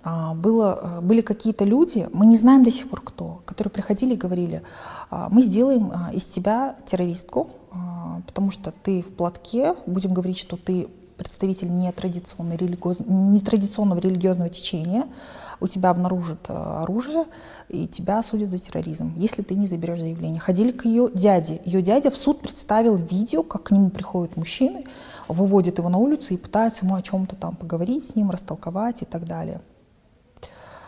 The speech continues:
То есть всё дошло вот до такого абсурда. Почему ей пришлось публично об этом рассказать? Вы же знаете, что большинство женщин —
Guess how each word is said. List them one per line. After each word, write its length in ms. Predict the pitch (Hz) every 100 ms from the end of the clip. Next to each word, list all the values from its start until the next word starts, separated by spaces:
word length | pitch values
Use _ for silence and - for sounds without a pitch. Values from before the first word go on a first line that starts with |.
| - -
То 100 | 170
есть 100 | -
всё 280 | - - 254
дошло 320 | 254 - 226
вот 120 | 226
до 80 | 180
такого 340 | 180 - 208 196
абсурда. 640 | - 175 175 165 170 175 _
Почему 460 | - - 233 277 262 - -
ей 240 | 185 220
пришлось 680 | 214 - - 214 208 180 - -
публично 540 | 170 175 196 - 220
об 120 | 170 165
этом 240 | 175 165
рассказать? 600 | 175 - 170 165 151 - - - - -
Вы 60 | 202
же 60 |
знаете, 260 | 220 311 -
что 180 | - 175
большинство 460 | 175 - 202 -
женщин — 340 | 185 233 -